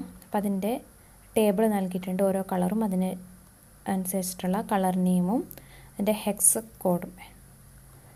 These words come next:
അപ്പോൾ അങ്ങനെ നിങ്ങൾക്ക് സെറ്റ് ചെയ്യാൻ പറ്റും. അടുത്ത ആട്രിബ്യൂട്ടാണ് ടെക്സ്റ്റ് എന്നുള്ളത്. Body text is equal to yellow എന്ന്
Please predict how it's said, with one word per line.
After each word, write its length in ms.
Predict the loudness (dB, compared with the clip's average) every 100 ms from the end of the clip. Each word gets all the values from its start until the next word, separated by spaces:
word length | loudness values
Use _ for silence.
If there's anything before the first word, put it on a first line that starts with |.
| -20 -20
അപ്പോൾ 200 | -2 -2 -2 -2
അങ്ങനെ 240 | -2 -2 -4
നിങ്ങൾക്ക് 280 | -4 -6 -6
സെറ്റ് 160 | -6 -2
ചെയ്യാൻ 180 | -2 -2 -8
പറ്റും. 280 | -4 -2 -2 -6 -20 -20 -20 -20 -20 -20 -20 -20 -20 -20 -20 -20 -20 -20 _ _ -20 -18 -20 -10 -6
അടുത്ത 240 | -6 4 4 4
ആട്രിബ്യൂട്ടാണ് 720 | -2 -2 -4 -2 -4 -4 -2 -4 -6 -8
ടെക്സ്റ്റ് 400 | -8 -4 -6 -6 -16 -6
എന്നുള്ളത്. 420 | -2 -2 -2 0 -2 -2 -12 -20 -20 -20 -10 -2
Body 280 | 0 2 0 -4 -4
text 280 | -4 -2 -8 -6 -4
is 60 | -2 -2
equal 220 | -2 0
to 60 | 0 2
yellow 260 | 2 0 0
എന്ന് 140 | -2